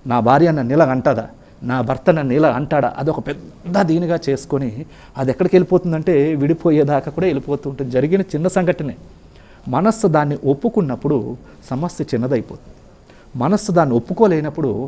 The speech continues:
సమస్య సమస్యలోనికి వెళ్ళిపోతూ ఉంటుంది. జీవితం కానీ, ఇంకా తన ప్రయాణం కానీ, తన వృత్తి కానీ అంతా సమస్యలతో కూడుకున్న విధంగా ఉంటుంది. ధ్యానం అనేటటువంటిది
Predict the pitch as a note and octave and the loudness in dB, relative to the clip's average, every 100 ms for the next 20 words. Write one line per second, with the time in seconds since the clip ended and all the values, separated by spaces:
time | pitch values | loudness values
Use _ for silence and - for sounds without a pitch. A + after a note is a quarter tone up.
0 | - - - C#3 E3+ - C#3 A#2+ C#3 - | -12 -18 -6 -4 -4 -2 0 0 -4 -12
1 | - C3 D#3+ G#3 F#3+ F3+ C#3+ C3+ C3+ C3 | -4 -2 0 0 0 0 -2 -2 -4 -4
2 | B2 A2+ A#2+ A2 G#2 A2 - - - A#2 | -4 -6 -6 -6 -8 -12 -20 -20 -4 2
3 | F#3+ G3 D#3+ C#3+ B2+ C#3 D3 - - C3 | 4 4 0 0 0 -2 -8 -16 -8 -6
4 | C#3+ C#3+ C3 C3 D3+ F3 D3+ C3 C3 C#3+ | -2 -2 0 2 2 2 0 -2 -2 -6
5 | - - C3+ B2+ C3 C#3+ F#3+ D3+ B2 C3 | -12 -6 -2 2 0 0 0 0 0 -2
6 | C3+ - C3+ E3+ F#3+ E3+ C3 E3 - F#3+ | -8 -8 -6 0 0 0 0 0 2 0
7 | F3+ F#3 D#3+ C#3+ - C3 B2 A#2+ D3+ B2 | 0 -2 -2 -4 -4 -6 -6 -8 -8 -8
8 | G2 G#2+ G#2+ - - - - A2+ A#2+ G3 | -10 -16 -20 -20 -20 -20 -12 -4 0 2
9 | A#3 F3 C#3 C3+ A2 A2+ A2 C3+ | 2 2 0 0 -2 -4 -4 -2